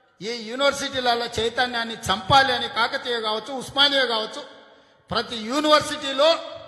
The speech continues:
బోధనా సిబ్బంది నియామకాలు చేపట్టకపోవడం వల్ల చాలా మంది విద్యార్థులు ఎక్కడికెక్కడికో వెళ్ళి విద్యనే వ్యాపారంగా మలుసుకున్న వాళ్ళ దగ్గరకు పోయి చదువుకొని అక్కడి నుంచి అక్కడికెక్కడో బతుకు తెరువు కోసం పోతున్నారు.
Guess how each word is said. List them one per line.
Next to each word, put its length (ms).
బోధనా 540
సిబ్బంది 480
నియామకాలు 640
చేపట్టకపోవడం 840
వల్ల 260
చాలా 260
మంది 240
విద్యార్థులు 540
ఎక్కడికెక్కడికో 680
వెళ్ళి 420
విద్యనే 480
వ్యాపారంగా 1000
మలుసుకున్న 480
వాళ్ళ 240
దగ్గరకు 380
పోయి 120
చదువుకొని 480
అక్కడి 260
నుంచి 180
అక్కడికెక్కడో 600
బతుకు 380
తెరువు 220
కోసం 340
పోతున్నారు. 720